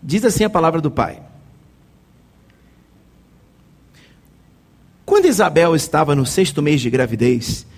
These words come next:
Deus enviou o anjo Gabriel a uma cidade da Galiléia chamada Nazaré.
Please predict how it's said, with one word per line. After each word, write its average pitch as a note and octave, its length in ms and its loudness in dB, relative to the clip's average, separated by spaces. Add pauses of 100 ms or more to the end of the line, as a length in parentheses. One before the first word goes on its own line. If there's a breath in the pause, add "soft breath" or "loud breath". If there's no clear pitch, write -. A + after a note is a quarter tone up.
(220 soft breath)
Deus G3 300 4
enviou E3+ 380 2
o D#3+ 120 2
anjo D#3 180 -2
Gabriel B2+ 480 2
a - 20 2
uma B2+ 140 0
cidade B2 400 -2
da B2 80 -2
Galiléia A#2+ 460 -2
chamada C#3 340 -4
Nazaré. A#2 440 -6